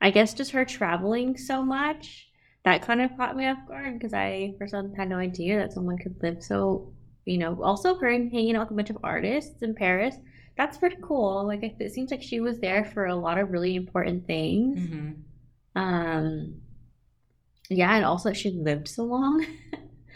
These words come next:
Speaker 1: Like, or I think earlier you were, when you were naming time periods, I was like, "Okay, this is, like, oh, she's this old now, she's this old." And I was like, "Wow."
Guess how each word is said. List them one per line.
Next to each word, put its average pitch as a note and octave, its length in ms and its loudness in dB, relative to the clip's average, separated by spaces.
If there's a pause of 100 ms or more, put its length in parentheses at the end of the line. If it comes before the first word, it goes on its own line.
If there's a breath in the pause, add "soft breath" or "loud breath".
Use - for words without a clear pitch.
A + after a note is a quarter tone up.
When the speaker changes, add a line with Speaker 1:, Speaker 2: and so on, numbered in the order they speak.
(560 loud breath)
Speaker 1:
Like, G3+ 200 0 (260)
or F#3+ 80 4 (100)
I G#3+ 60 6
think B3 160 -2
earlier G#3+ 260 0
you G3+ 220 -2
were, F3+ 220 0
when G3+ 200 2
you A3+ 140 4
were G#3 80 0
naming A3 320 2
time G3+ 240 6
periods, F3 400 -2
I F3 80 0
was F3+ 80 0
like, F#3 220 0
"Okay, E3+ 240 0
this F#3+ 220 -2
is, B3+ 140 -4
like, A#3 300 -2
oh, F#3+ 300 0
she's F3+ 340 -4
this F#3 220 -8
old F3+ 180 -2
now, F3+ 240 0
she's F#3 160 -2
this F#3 220 -6
old." F3 200 -2
And - 80 -4
I - 60 -6
was G3+ 140 -4
like, - 160 -8
"Wow." G3 480 -2